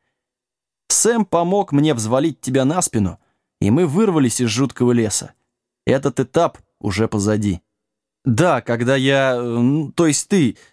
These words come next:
ну, в смысле мы победили эту девушку, тьфу, в-, волкодлака, в общем, она, похоже, была главной в этом деле.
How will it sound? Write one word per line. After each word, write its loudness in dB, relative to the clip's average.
ну, -8
в -2
смысле 0
мы 2
победили 0
эту 0
девушку, 0
тьфу, 0
в-, -4
волкодлака, 0
в -4
общем, 0
она, 2
похоже, -2
была 2
главной -2
в -4
этом 0
деле. -2